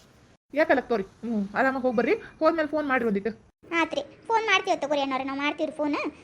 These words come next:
Speaker 2: ಆ, ಆರಾಮ್ರಿ, ಹಾ, ಬರ್ತೀವ್ರಿ ನಾವು. ನಡ್ರಿ, ಕಾರ್ನ ತೆಗೆದಿರ್ಬೇಕವ, ನಡ್ರಿ ಹೋಗೋಣ.
Speaker 1: ಹ್ಮ್, ನಡಿ, ಆತಿಲ್ ನಿಂದೆಲ್ಲ, ನಡಿ.
Speaker 2: ಬರ್ತೀವ್ರಿ ಅಕ್ಕೋರ? ಆತ್ರಿ,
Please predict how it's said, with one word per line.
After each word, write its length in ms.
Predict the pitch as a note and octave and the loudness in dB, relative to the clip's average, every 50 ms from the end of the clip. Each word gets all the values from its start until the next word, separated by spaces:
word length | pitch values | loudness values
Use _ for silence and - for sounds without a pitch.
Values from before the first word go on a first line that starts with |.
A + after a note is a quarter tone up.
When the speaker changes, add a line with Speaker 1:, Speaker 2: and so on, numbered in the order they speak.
| - - - | -20 -12 -8
Speaker 2:
ಆ, 40 | C4 C4+ C4+ C4 - - E4 | -6 -6 -4 -4 0 0 2
ಆರಾಮ್ರಿ, 280 | E4+ F4 F4 E4 - - - D#4+ | 4 4 2 0 -4 -6 -6 -6
ಹಾ, 60 | A#4+ C#5+ - - _ _ - D#4 | -6 -6 -6 -12 _ _ -4 -4
ಬರ್ತೀವ್ರಿ 320 | D#4 D#4 D#4+ D#4+ C#4+ C#4 | -2 0 0 0 0 0
ನಾವು. 160 | C4 B3+ C4 - - _ _ _ _ _ - _ _ _ _ - E4 | -4 -6 -8 -10 -16 _ _ _ _ _ -20 _ _ _ _ -6 0
ನಡ್ರಿ, 260 | E4 F4 E4+ F4+ F#4+ F#4 - - - - | 0 2 2 2 -2 -2 -4 -10 -4 0
ಕಾರ್ನ 200 | F#4+ F4+ F4+ G4 | 2 2 2 0
ತೆಗೆದಿರ್ಬೇಕವ, 500 | F4+ F#4 - D#4 D4+ F4+ F4 E4 - E4+ | -2 -4 -6 -4 -4 -2 -2 0 0 0
ನಡ್ರಿ 280 | D#4 D4+ E4+ E4 D#4 - E4 | 0 0 0 0 -2 -4 -4
ಹೋಗೋಣ. 160 | E4+ E4 D#4+ D#4 - - - - - - _ _ - | -2 0 -2 -2 -4 -8 -18 -20 -20 -20 _ _ -6
Speaker 1:
ಹ್ಮ್, 180 | G3 G3 F#3+ F#3 G3 | -2 -2 0 0 0
ನಡಿ, 180 | G#3+ G#3+ A#3+ G#3+ - - - - | 2 2 0 -2 -4 -10 -6 -2
ಆತಿಲ್ 300 | G#3+ A#3+ A#3 C#4 C#4 C#4+ | -2 -2 0 -2 -2 -2
ನಿಂದೆಲ್ಲ, 280 | C#4+ C4 B3 B3 C#4+ C4 - - - B3+ | -2 0 0 0 0 0 -2 -6 -6 -2
ನಡಿ. 140 | C4+ C4 G3+ - - - - - _ - - _ _ F4+ | -2 -2 -2 -4 -10 -20 -20 -20 _ -20 -20 _ _ -4
Speaker 2:
ಬರ್ತೀವ್ರಿ 280 | F4+ F4+ - G4 F#4+ | -4 -2 0 2 2
ಅಕ್ಕೋರ? 260 | G#4 - - D5+ - D4 - - - - - - - - _ _ - - - D#4+ D#4+ | 2 0 2 0 0 -2 -2 -8 -20 -20 -20 -20 -20 -20 _ _ -20 -12 -2 0 0
ಆತ್ರಿ, 200 | D4+ - D4+ | 0 0 -2